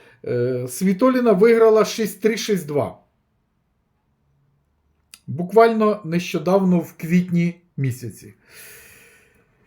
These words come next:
І таким чином я вважаю, що поки що везе із сіткою, пощастило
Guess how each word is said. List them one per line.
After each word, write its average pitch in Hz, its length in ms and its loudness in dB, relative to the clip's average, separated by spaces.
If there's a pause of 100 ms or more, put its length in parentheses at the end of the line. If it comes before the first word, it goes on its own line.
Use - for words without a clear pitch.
(140)
І 208 280 4
таким 214 520 -4
чином 262 640 -6
я 143 260 0
вважаю, 143 640 -2
що 156 580 -2 (580)
поки 214 380 4
що 117 500 -12 (120)
везе 170 840 0 (300)
із 190 380 -4 (140)
сіткою, 262 920 -6 (1400)
пощастило 180 1120 0